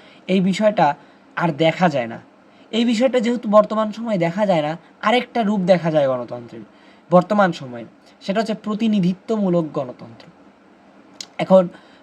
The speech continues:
প্রতিনিধিত্বমূলক গণতন্ত্রটা আসলে কি? ধরো জনগণ ভোট দিয়ে একটা প্রতিনিধি নির্বাচন করবে, সেই প্রতিনিধি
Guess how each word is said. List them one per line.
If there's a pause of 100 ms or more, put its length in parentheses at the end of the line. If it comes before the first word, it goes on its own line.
প্রতিনিধিত্বমূলক
গণতন্ত্রটা
আসলে
কি? (800)
ধরো (400)
জনগণ (320)
ভোট
দিয়ে
একটা (120)
প্রতিনিধি
নির্বাচন
করবে, (360)
সেই (120)
প্রতিনিধি